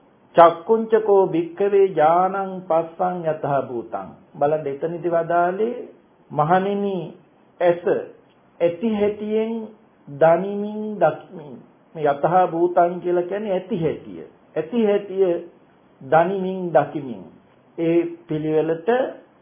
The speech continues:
රූපයන්හි ඇති සැටිය දනිමින් දකිමින්. චක්කු විඥානෙහි ඇති සැටිය දනිමින් දකිමින්. චක්කු සම්පස්සේහි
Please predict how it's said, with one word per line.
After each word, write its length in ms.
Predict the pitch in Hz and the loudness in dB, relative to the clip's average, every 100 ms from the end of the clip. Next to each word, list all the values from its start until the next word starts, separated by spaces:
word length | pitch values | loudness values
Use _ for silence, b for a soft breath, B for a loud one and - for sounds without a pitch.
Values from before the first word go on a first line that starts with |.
| _ _ _ | _ _ _
රූපයන්හි 800 | 165 190 190 202 196 202 202 208 | 4 6 6 8 8 6 0 -2
ඇති 280 | 165 160 240 | -2 0 2
සැටිය 540 | 233 196 175 160 165 165 165 170 - _ _ | 4 4 2 0 4 4 4 -4 -20 _ _
දනිමින් 560 | 139 151 175 180 170 175 | 2 4 4 -2 -4 -2
දකිමින්. 520 | 160 135 - 127 113 - _ _ _ - | 0 0 -2 -10 -12 -16 _ _ _ 4
චක්කු 320 | 165 - 202 | 4 4 2
විඥානෙහි 880 | 196 233 226 175 151 151 151 156 190 196 - - _ _ _ 160 | 2 2 4 4 2 -2 -6 -4 -4 -6 -12 -20 _ _ _ 0
ඇති 260 | 160 240 | 0 0
සැටිය 600 | 233 156 - 160 170 170 175 165 - _ - | 0 0 0 -2 2 2 0 -2 -16 _ -14
දනිමින් 560 | 131 147 170 175 170 170 160 | 0 0 0 -4 -8 -10 -4
දකිමින්. 520 | 143 127 143 123 104 - _ _ - | -2 -2 -8 -10 -12 -18 _ _ 2
චක්කු 280 | 175 175 196 | 4 4 -2
සම්පස්සේහි 1080 | 190 226 247 196 151 - 151 151 147 170 | 2 2 4 6 6 4 -4 -4 -2 -2